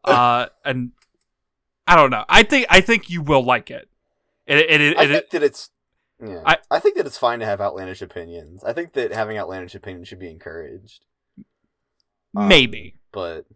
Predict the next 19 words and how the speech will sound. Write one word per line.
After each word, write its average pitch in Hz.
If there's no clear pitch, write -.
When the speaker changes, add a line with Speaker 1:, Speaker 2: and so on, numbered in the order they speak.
Speaker 1:
Maybe. 139
Speaker 2:
<laughs> 135
if 117
anybody 147
wants 127
to 135
talk 120
to 135
me 131
about 117
how 113
Dark 107
Souls 113
two 107
is 95
actually 101
the 104
best 98
one, 95